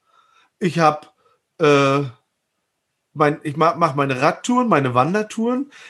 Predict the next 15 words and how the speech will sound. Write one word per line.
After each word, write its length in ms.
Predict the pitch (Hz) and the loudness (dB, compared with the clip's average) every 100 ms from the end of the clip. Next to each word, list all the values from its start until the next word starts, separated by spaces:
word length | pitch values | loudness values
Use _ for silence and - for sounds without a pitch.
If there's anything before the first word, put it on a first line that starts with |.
| - | -4
Ich 120 | 139 | -2
hab 140 | 165 | -2
so 120 | 170 | -4
viel 420 | 139 - - 175 160 | -6 -10 -4 -2 0
Zeit 260 | 156 135 | -2 -2
wie 100 | 143 | -2
noch 180 | 139 123 | -2 0
nie. 380 | 135 170 254 277 _ _ _ _ _ _ _ _ | -2 -2 -2 -6 _ _ _ _ _ _ _ _
Und 240 | - 185 202 | -2 0 -2
ich 180 | - | -6
koche. 480 | - 160 180 269 302 - _ _ _ _ _ _ _ | -4 -2 0 0 -4 -6 _ _ _ _ _ _ _
Also, 320 | 139 135 120 - - - | -2 0 0 -4 -20 -18
m-, 160 | - 196 | -14 -8
ganz 220 | 139 143 127 | -2 -2 2
ehrlich, 480 | 233 262 254 254 | 2 4 2 -2